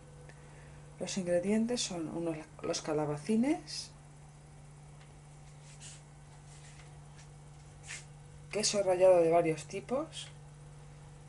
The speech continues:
sal, tomate triturado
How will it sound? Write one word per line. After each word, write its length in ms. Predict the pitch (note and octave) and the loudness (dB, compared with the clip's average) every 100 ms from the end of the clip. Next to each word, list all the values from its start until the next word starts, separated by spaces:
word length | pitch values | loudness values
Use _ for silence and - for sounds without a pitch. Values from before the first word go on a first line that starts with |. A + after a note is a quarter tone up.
| - - - - | -18 -16 -16 -4
sal, 600 | - - F#3 F#3+ B3 E4 - - - - - - - - - - - - - - - - - - | 0 4 6 8 6 2 -6 -18 -18 -18 -16 -16 -16 -16 -16 -16 -14 -12 -12 -14 -16 -16 -16 -4
tomate 420 | F#3 F#3 F#3 F#3+ | 0 6 6 6
triturado 680 | F3+ E3+ D#3+ D#3+ F3 G#3+ E4+ | 2 0 0 2 4 4 2